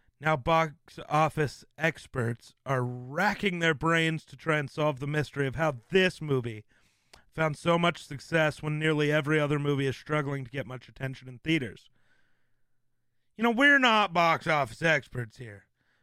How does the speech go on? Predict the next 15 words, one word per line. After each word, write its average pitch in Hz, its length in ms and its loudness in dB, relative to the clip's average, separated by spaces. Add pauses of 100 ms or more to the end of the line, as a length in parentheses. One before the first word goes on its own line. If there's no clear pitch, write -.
(240)
but 143 220 -4 (340)
it's - 340 -4
because 214 480 -2
it 233 120 -2
was 220 160 0
fucking 240 640 0
Spider-Man, 120 840 -2
small 160 340 -2
big. 127 380 -4 (960)
It's 175 180 -2
because 185 360 0
it 175 80 -4
was 170 100 -6
fucking 160 320 -4
Spider-Man. 110 540 -6